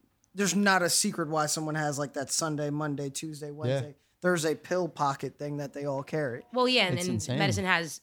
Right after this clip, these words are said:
Speaker 3: so much medicine. Every medicine has a side effect, right?
Speaker 1: Yeah.
Speaker 3: And sometimes when you mix certain things, it gives off this side effect that's just really messing with your, your chemicals in your brain, right?
Speaker 2: Mm-hmm.
Speaker 3: There's a chemical imbalance,
Speaker 2: Yeah.
Speaker 3: um, that exists before medicine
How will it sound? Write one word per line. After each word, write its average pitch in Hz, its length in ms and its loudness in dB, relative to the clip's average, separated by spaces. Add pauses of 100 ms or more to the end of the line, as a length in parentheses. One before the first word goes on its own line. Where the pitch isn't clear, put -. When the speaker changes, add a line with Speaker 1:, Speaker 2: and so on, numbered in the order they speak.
(140)
Speaker 3:
so 220 280 2
much 202 240 2
medicine. 180 420 -2
Every 302 200 6
medicine 185 300 2
has 160 180 0
a 156 40 -6
side 170 240 0
effect, - 300 -12
right? 165 160 0
Speaker 1:
Yeah. 151 220 -2 (280)
Speaker 3:
And 170 200 -2
sometimes 180 360 -2
when 170 120 -4
you 165 80 -2
mix 170 280 -4
certain 165 300 -4
things, 143 640 -8 (680)
it 143 140 -12
gives 151 240 -4
off 151 180 -2
this 156 140 -8
side 160 180 -2
effect 151 260 -8
that's 147 140 -8
just 151 140 -4
really 175 340 0
messing 160 300 -4
with 156 160 -8
your, 175 280 -4 (260)
your 190 160 -4
chemicals 254 420 -2
in 156 80 -6
your 147 80 -6
brain, 135 220 -6
right? 104 100 -4
Speaker 2:
Mm-hmm. 131 60 -2
Speaker 3:
There's 156 140 -2
a 170 40 -8
chemical 165 460 -6
imbalance, 156 640 -2 (280)
Speaker 2:
Yeah. 110 220 -2 (200)
Speaker 3:
um, 147 220 -8 (220)
that 202 180 6
exists 185 380 -4
before 190 380 -2
medicine 156 560 -2